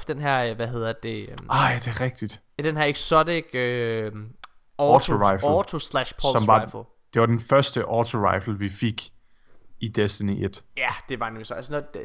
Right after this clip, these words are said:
Speaker 1: det, det,
Speaker 2: Så
Speaker 1: vanilla,
Speaker 2: blev
Speaker 1: det var sådan en hvid
Speaker 2: Ja,
Speaker 1: en, som
Speaker 2: vanilla.
Speaker 1: var blevet til exotic.
Speaker 2: Ja.
Speaker 1: Ja, fuck det. Men, men der, der sidder man sådan, og hele missionen, det er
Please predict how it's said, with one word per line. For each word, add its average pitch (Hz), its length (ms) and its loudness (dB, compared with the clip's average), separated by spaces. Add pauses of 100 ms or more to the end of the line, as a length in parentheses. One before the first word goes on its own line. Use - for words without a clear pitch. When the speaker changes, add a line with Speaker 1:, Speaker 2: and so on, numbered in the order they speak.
Speaker 1:
det, - 120 -16
det, 147 180 -6
Speaker 2:
Så 147 80 0
Speaker 1:
vanilla, 151 340 2
Speaker 2:
blev - 160 4 (280)
Speaker 1:
det 165 80 2
var 160 60 2
sådan 160 140 -4
en 147 80 -6
hvid 185 180 0
Speaker 2:
Ja, 107 180 2
Speaker 1:
en, 139 200 0
som 101 40 0
Speaker 2:
vanilla. 123 140 2
Speaker 1:
var - 60 0
blevet 123 160 -2
til 127 100 -2
exotic. 113 380 -4
Speaker 2:
Ja. 98 80 -4
Speaker 1:
Ja, - 80 -10 (280)
fuck - 180 0
det. - 100 -8 (720)
Men, 143 300 0
men 151 180 -2
der, 185 120 6
der 160 120 2
sidder 170 220 0
man 131 100 -4
sådan, 143 240 -8
og - 140 -6 (320)
hele 202 480 -2
missionen, 143 540 -4
det 123 80 0
er 127 60 0